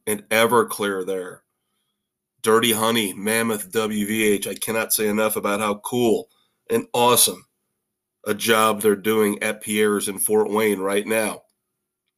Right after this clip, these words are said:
So now they have brought in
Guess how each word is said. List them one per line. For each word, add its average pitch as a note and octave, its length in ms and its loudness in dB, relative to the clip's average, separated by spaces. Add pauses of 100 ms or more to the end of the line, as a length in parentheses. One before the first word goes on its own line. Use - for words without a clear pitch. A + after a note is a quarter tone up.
(2250)
So - 160 0
now C3+ 360 4
they B2+ 260 2
have A#2+ 320 -2
brought A#2+ 340 2
in A#2 320 2